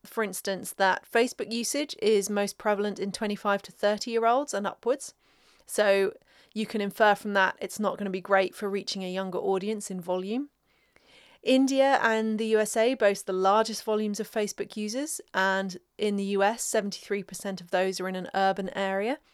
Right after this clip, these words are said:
So you're starting to understand the context of the audience. If you're interested in Instagram, you might like to know that seventy-five percent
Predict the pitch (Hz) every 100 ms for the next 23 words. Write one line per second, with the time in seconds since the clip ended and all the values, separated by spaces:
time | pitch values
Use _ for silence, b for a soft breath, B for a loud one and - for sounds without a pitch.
0 | b b b b - 190 190 196 202 196
1 | _ _ - - 220 208 196 - - 202
2 | 185 - 196 196 220 208 - 190 - -
3 | 190 175 175 185 180 180 208 - _ _
4 | b b b b b b 233 269 - 269
5 | - 269 233 - 254 254 247 - 226 226
6 | 220 320 359 - 190 180 180 180 208 214
7 | 202 311 - 208 202 196 - - 214 208
8 | - 202 196 - 208 202 190